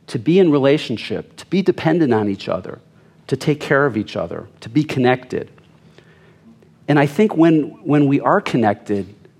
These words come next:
we're actually happiest. I, I get a lot of letters from people in response to my book. One of them was from a gentleman in Florida. He talked about his experience during Hurricane Wilma some years ago.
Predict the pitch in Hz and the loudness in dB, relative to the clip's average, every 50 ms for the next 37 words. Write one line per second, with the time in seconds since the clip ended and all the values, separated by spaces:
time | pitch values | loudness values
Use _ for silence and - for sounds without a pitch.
0 | _ _ - 160 185 202 - - 180 160 165 139 156 151 160 - - 101 - - | _ _ 0 0 0 0 0 0 0 0 2 2 0 -2 -2 -2 -4 -4 -4 -8
1 | - - - - _ _ _ _ _ _ _ _ _ _ _ _ _ _ _ _ | -12 -18 -20 -20 _ _ _ _ _ _ _ _ _ _ _ _ _ _ _ _
2 | - - _ _ - - - - _ _ - 147 151 - - 151 156 190 208 190 | -20 -20 _ _ -20 -20 -20 -20 _ _ 0 0 0 2 0 0 2 2 2 2
3 | 165 156 165 170 170 151 139 131 143 156 160 151 - - 127 107 - - 113 107 | 2 2 2 2 2 0 2 0 2 2 2 -2 -2 -4 -6 -6 -4 -4 -6 -4
4 | - 104 107 101 87 - - - 110 110 110 - - - 117 123 127 - - - | -2 -2 -2 -2 -4 -6 -8 -8 -6 -6 -6 -8 -4 -2 -2 -2 -2 -4 -6 -8
5 | 113 104 98 95 95 92 107 104 95 85 - _ - - - - - - - - | -6 -4 -4 -4 -4 -4 -4 -4 -4 -6 -10 _ -20 -20 -20 -20 -20 -20 -20 -20
6 | _ - 117 - 131 160 196 180 170 156 147 139 139 151 - 135 120 117 113 131 | _ -16 -8 -2 2 2 4 4 4 4 4 2 2 0 0 0 0 0 2 0
7 | 135 139 139 131 131 131 120 110 104 104 - - - 120 120 131 127 107 82 76 | 2 2 2 2 2 2 2 2 0 -4 -6 -6 -2 0 2 2 2 0 -2 -6
8 | 95 - _ _ _ _ - _ _ _ - 127 - - 160 160 156 - 156 117 | -8 -16 _ _ _ _ -20 _ _ _ -18 -16 -4 -2 0 0 0 -2 -4 0
9 | 131 139 131 123 131 120 - 117 - - - - 131 135 135 135 131 120 - - | 2 2 2 0 -2 -4 -6 -8 -10 -10 -6 -2 0 0 2 2 0 0 -4 -4
10 | - 117 120 113 110 101 - 131 131 120 117 - - 139 131 120 113 110 104 117 | -2 0 0 0 0 -2 -4 -2 -2 -2 -2 -4 -2 0 0 2 2 0 0 0
11 | 123 131 139 127 98 90 80 - - _ _ _ _ _ _ - - 123 107 110 | 2 2 0 0 -2 -4 -6 -10 -16 _ _ _ _ _ _ -10 -8 -6 -4 -2
12 | 113 113 113 113 117 98 - 85 80 80 | -2 -2 -2 -4 -8 -8 -8 -8 -10 -10